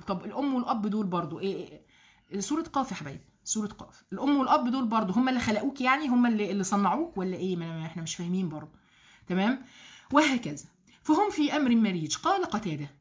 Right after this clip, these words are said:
"في هذه الآية من ترك الحق مرج عليه أمره والتبس عليه دينه". الله أكبر. حلو قوي المعنى ده، حلو قوي قوي. "من ترك الحق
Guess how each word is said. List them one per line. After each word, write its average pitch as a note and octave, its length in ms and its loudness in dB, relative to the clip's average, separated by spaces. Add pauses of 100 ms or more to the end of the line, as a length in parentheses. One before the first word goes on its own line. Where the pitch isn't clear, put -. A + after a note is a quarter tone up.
(100)
"في G3+ 260 0
هذه C4 420 0
الآية F3+ 500 -2 (380)
من F#3 260 2
ترك C#4 320 -2
الحق A3+ 480 -6 (180)
مرج G3+ 440 2
عليه F3+ 580 0
أمره D#3+ 460 0 (400)
والتبس F3+ 600 -4
عليه D3+ 540 -6
دينه". D3 540 -2 (200)
الله D#3 320 -8
أكبر. - 280 -16 (500)
حلو A3+ 180 -4
قوي G#3 140 -4
المعنى D#3 280 -4
ده، C#3+ 60 -8
حلو A3+ 240 -4
قوي A3 220 -2
قوي. E3 220 -6 (520)
"من D3 260 -4
ترك A3+ 300 -2
الحق - 480 -8